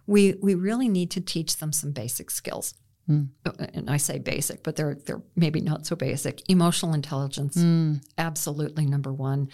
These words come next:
Speaker 2: Mm.
Speaker 1: And communication skills,
Speaker 2: Mm.
Speaker 1: sitting down and, and, and having the right conversations. Um, you know, you, and like I said, the, the Mind Reading for Managers program is the number one requested program
Speaker 2: Mm.
Speaker 1: through tech. And that,
Speaker 2: Mm.
Speaker 1: that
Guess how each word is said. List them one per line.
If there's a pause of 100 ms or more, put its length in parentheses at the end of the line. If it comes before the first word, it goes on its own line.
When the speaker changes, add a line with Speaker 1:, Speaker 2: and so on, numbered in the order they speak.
(120)
Speaker 2:
Mm.
Speaker 1:
And
communication
skills, (160)
Speaker 2:
Mm.
Speaker 1:
sitting
down
and,
and,
and
having
the
right
conversations. (120)
Um, (440)
you
know,
you,
and
like
I
said,
the,
the
Mind
Reading
for
Managers
program
is
the
number
one
requested
program
Speaker 2:
Mm.
Speaker 1:
through
tech.
And
that,
Speaker 2:
Mm.
Speaker 1:
that